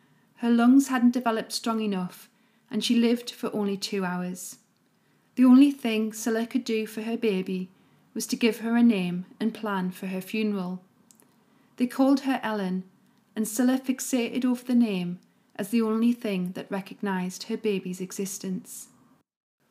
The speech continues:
Whereas Scylla was always able to cope with her busy work schedule, she was now in complete despair. She shut herself away in a downward spiral of loss and guilt.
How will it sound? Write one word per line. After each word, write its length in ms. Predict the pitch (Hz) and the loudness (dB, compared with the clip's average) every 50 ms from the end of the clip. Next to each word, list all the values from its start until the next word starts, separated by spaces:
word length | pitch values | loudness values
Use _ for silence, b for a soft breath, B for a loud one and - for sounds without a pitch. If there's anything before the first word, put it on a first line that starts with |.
| _ _ | _ _
Whereas 320 | 262 254 269 302 320 311 | 4 4 4 4 4 0
Scylla 380 | - - 294 277 254 247 247 - | 0 2 4 6 6 6 6 4
was 140 | - 233 - | 2 -2 -2
always 400 | - 226 240 269 262 302 277 277 | 0 2 4 4 4 4 2 2
able 240 | 254 240 233 233 220 | 2 2 0 -2 -4
to 120 | - 254 | -4 -6
cope 460 | 247 - - 220 208 202 196 202 - - _ - | -6 -4 -2 -2 -2 -2 -4 -8 -14 -14 _ -10
with 120 | 208 - | -8 -6
her 100 | 220 202 | -6 -6
busy 340 | 190 - 240 240 - 262 247 | -2 -2 -2 0 2 2 2
work 260 | 233 233 220 214 214 | 2 0 -2 -4 -6
schedule, 640 | - - - 226 214 202 - - 196 180 175 180 175 _ _ b b b b b b b | -8 -8 -6 -6 -6 -6 -6 -6 -6 -6 -6 -8 -10 _ _ b b b b b b b
she 180 | - - 269 254 | -2 2 4 4
was 140 | 262 247 | 4 6
now 400 | 254 233 233 226 226 226 233 233 | 4 4 4 4 2 2 0 0
in 140 | 226 - 226 | -2 -4 -4
complete 460 | 226 - 233 226 226 - 226 208 - - | -2 -2 -4 -4 -4 -4 -6 -6 -6 -8
despair. 580 | - - - - - 202 190 185 185 185 185 - _ _ _ b b b b b b b b b b | -10 -10 -8 -8 -6 -4 -4 -4 -4 -6 -8 -10 _ _ _ b b b b b b b b b b
She 160 | - - 254 | 2 4 4
shut 280 | 240 - - 285 269 | 4 4 2 0 0
herself 400 | - 285 277 - 285 277 277 277 | 0 -2 0 2 4 4 4 4
away 520 | 277 277 240 233 220 214 214 214 208 208 - | 4 2 2 2 2 0 -2 -2 -4 -6 -6
in 100 | 214 208 | -4 -2
a 60 | 208 | -2
downward 460 | 196 196 - 220 214 220 220 226 226 - | -2 -2 -2 -2 0 0 -2 -2 -4 -6
spiral 680 | - - - 208 196 190 185 180 180 180 185 196 - | -8 -6 -4 -2 -2 -2 -2 -2 -4 -8 -8 -10 -12
of 160 | - 196 - | -14 -12 -6
loss 360 | 208 214 196 196 196 - - - | -4 -4 -4 -4 -6 -10 -10 -6
and 180 | 190 190 185 | -6 -6 -4
guilt. 440 | 190 196 185 185 180 - - - - | -4 -6 -6 -6 -8 -10 -16 -18 -20